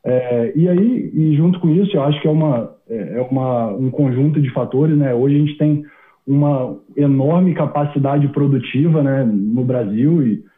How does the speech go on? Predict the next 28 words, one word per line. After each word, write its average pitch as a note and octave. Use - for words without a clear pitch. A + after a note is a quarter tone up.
principalmente C#3
depois B2+
do, B2
do B2
multifio C3
aí, C3+
com B2+
os B2+
quartzitos, C3+
com C3
a B2
facilidade B2+
na, A#2+
na B2
serrada B2+
dos A2+
quartzitos. B2+
Hoje C#3
a A#2
gente C3
tem C3+
um D3
excesso D3
de D3
capacidade C3+
produtiva C3+
no B2+
Brasil B2+